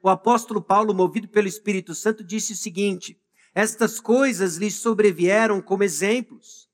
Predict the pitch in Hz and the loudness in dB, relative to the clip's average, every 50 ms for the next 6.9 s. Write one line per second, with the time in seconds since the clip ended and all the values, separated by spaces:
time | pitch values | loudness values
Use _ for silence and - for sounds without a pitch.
0 | _ _ _ _ _ _ - 202 214 - 262 269 254 254 240 226 220 - - - | _ _ _ _ _ _ -4 -4 -2 0 0 0 4 6 4 4 4 2 -4 -4
1 | - 240 247 285 285 - - 226 220 - - 220 208 208 214 185 208 185 214 202 | -2 0 2 2 2 2 0 0 0 0 0 2 2 2 2 0 2 2 2 2
2 | 175 - 202 220 226 - - 226 208 202 208 220 240 240 233 - - - - _ | 4 2 2 2 2 2 -2 -2 0 0 2 2 2 2 0 -4 -12 -16 -18 _
3 | _ _ _ _ _ _ _ - 180 175 190 185 170 170 - - 190 208 233 247 | _ _ _ _ _ _ _ -6 -2 2 4 4 4 2 0 2 4 6 6 6
4 | 247 240 - 180 160 151 - - 202 180 180 180 180 - 196 196 202 190 175 180 | 4 2 -2 -6 -6 -6 -4 -6 -2 0 0 0 0 0 -2 0 0 -2 -4 -6
5 | - - - 208 220 214 165 156 180 175 - - - 190 190 190 - 165 160 147 | -10 -8 -6 -4 -4 -4 -2 -4 -4 -4 -4 -2 -2 -2 -2 -2 -4 -6 -6 -6
6 | - - - 175 170 160 - - 185 175 165 175 180 185 190 180 139 113 | -8 -6 -6 -4 -4 -4 -6 -8 -8 -2 0 0 2 2 0 -4 -8 -16